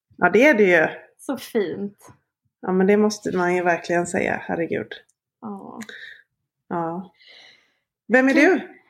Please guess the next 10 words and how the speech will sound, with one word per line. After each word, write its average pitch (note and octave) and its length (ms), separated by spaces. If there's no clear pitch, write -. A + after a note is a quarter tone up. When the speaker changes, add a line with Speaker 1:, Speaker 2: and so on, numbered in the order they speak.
Speaker 2:
Ja, A#3+ 460
jag D4 320
är, C#4 640
eh, B3+ 360
Amanda C4 320
Falkman A#3+ 720
och B3+ 80
går A#3 360
under G#3 340
namnet, F3+ 520